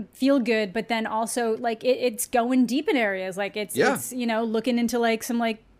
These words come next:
Speaker 1: you know, real human connection, human emotions, human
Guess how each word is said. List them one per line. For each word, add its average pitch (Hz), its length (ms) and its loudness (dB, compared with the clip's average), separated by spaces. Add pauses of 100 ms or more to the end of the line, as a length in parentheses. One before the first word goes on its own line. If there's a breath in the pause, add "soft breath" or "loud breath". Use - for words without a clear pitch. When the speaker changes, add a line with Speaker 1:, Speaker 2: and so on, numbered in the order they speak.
Speaker 1:
you 262 80 -6
know, 220 140 -2
real 214 300 -2
human 220 600 -2 (140)
connection, 226 480 -4
human 214 260 -6
emotions, 220 460 -6
human 202 280 -10